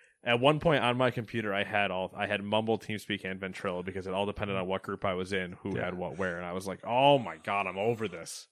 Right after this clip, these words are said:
Speaker 2: I do remember clinging on to Ventrilo with, like, my cold dead hands for the longest time,
Speaker 1: Yes.
Speaker 2: where I'd always be like, "We're going into Vent." Like,
Speaker 1: I would do the same thing, and then eventually I just stopped playing with those people. And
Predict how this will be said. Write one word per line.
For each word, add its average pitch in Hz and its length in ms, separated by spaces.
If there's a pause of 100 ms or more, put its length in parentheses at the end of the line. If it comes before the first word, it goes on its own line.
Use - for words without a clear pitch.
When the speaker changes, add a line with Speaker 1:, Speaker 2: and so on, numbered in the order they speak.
(140)
Speaker 2:
I 127 100
do 135 160
remember 147 400
clinging 117 480
on 104 160
to 117 100
Ventrilo 104 640
with, 90 200
like, 101 200
my 98 120
cold 104 400
dead 98 240
hands 98 420
for - 80
the 101 60
longest 95 380
time, 104 120
Speaker 1:
Yes. 98 160
Speaker 2:
where 101 100
I'd 101 200
always 104 180
be 107 120
like, 101 220
"We're 120 140
going 104 380
into 95 180
Vent." 92 480
Like, 98 320
Speaker 1:
I 107 100
would 117 120
do 117 80
the 110 100
same 110 300
thing, 98 360
and 98 120
then 92 320 (680)
eventually 104 500
I 95 120
just 95 160
stopped - 280
playing 95 200
with 90 100
those 90 260
people. 87 540 (1120)
And 87 680